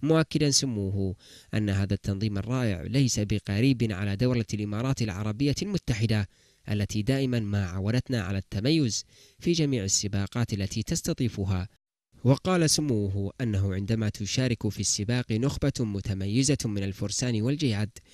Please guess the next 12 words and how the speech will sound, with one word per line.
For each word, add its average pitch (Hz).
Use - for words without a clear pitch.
فإنه 95
بكل 107
تأكيد 113
سيكون 104
سباقا 117
مثيرا 104
ويشتمل 104
على 98
عناصر 104
القوة 113
والتنافس 104
والإثارة، 101